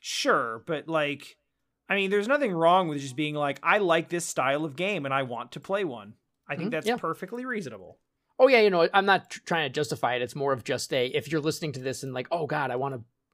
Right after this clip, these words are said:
Speaker 2: play a J R P G," it's like, "Well, I don't know. You should, you should shop around a little bit. Just there may be one
Speaker 1: Sure.
Speaker 2: that's better. I have no idea."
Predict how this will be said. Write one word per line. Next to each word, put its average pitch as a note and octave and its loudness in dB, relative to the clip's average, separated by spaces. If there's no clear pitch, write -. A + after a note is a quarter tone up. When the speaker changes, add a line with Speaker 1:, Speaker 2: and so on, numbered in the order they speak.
Speaker 2:
play D#3 -2
a - 0
J D3 -4
R C#3+ -2
P C3+ -10
G," A#2+ -8
it's A2+ -8
like, D3+ -4
"Well, D#3+ 0
I A#2 -8
don't C#3 -4
know. A#2 -6
You E3 -6
should, D#3 0
you F3 -4
should F#3 0
shop F#3+ 2
around C#3+ 4
a C3 0
little B2+ -4
bit. B2 -2
Just A#2+ -6
there D3+ -2
may C#3 0
be C3+ -6
one B2 -6
Speaker 1:
Sure. E3 4
Speaker 2:
that's A#2 -4
better. A#2 -2
I A2+ -2
have A2+ -6
no A#2 -8
idea." G#2 -10